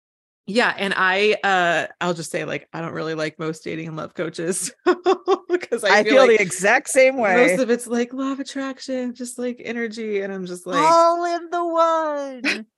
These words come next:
Speaker 1: <laughs>
Speaker 2: Don't put any thought to it at all, and I'm sure you have
Speaker 1: And
Speaker 2: nothing
Speaker 1: look,
Speaker 2: that you're
Speaker 1: I'm not
Speaker 2: doing.
Speaker 1: making fun of anyone who i-, is into that or has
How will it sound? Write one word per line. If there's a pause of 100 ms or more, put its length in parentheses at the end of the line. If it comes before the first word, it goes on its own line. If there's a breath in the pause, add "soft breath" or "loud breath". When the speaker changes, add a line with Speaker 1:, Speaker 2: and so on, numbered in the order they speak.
Speaker 1:
<laughs>
Speaker 2:
Don't
put
any
thought
to
it
at
all,
and
I'm
sure
you
have
Speaker 1:
And
Speaker 2:
nothing
Speaker 1:
look,
Speaker 2:
that
you're (160)
Speaker 1:
I'm
not
Speaker 2:
doing.
Speaker 1:
making
fun
of
anyone
who (180)
i-, (180)
is
into
that
or
has